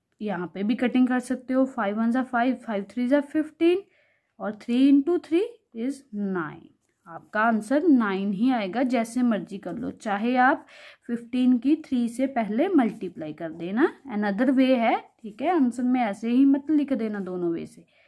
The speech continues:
फिफ़्टीन इंटू थ्री is फ़ोर्टी फ़ाइव,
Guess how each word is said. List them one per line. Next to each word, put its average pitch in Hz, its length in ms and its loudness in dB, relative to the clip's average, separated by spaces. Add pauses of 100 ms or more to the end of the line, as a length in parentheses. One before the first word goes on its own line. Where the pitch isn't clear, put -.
(1300)
फिफ़्टीन 247 440 2
इंटू 277 300 4
थ्री 285 300 2 (160)
is 453 220 0 (580)
फ़ोर्टी 190 400 -8
फ़ाइव, 320 400 2